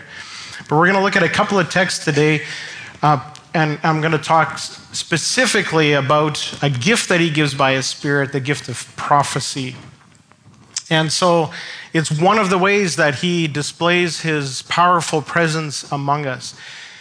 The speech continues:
So, um, a couple, well, actually about a month ago, almost to the day,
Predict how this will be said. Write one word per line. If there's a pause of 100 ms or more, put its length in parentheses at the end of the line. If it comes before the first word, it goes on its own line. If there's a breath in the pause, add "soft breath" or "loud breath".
(240 loud breath)
So,
um,
a
couple,
well,
actually
about
a
month
ago,
almost
to
the
day,